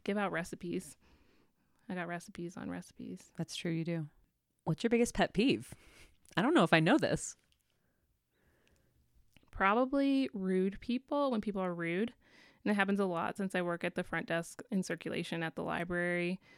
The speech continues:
Speaker 1: Like today, this person, this dude, this old white man <laughs> came up and, like, threw his book down. He's like, "Can you show me how to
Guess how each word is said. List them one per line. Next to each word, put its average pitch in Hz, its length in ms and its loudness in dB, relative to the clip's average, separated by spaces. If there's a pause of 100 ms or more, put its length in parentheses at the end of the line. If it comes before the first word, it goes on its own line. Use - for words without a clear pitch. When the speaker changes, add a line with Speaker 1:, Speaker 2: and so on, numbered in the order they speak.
(340)
Speaker 1:
Like 170 180 -2
today, 170 240 -2
this 165 160 -4
person, 185 680 -4 (120)
this 185 240 -4
dude, 170 380 -4 (360)
this - 180 -6
old 190 240 4
white 170 280 0
man 170 320 4 (300)
<laughs> - 560 2
came 190 220 2
up 170 180 2
and, 180 140 2
like, 175 200 -2
threw 170 280 0
his 180 160 -2
book - 300 -4
down. - 260 -2
He's 180 180 -4
like, 175 100 -6
"Can 180 140 -2
you 170 100 0
show 175 220 -4
me 175 140 -2
how 180 140 -4
to 160 140 -2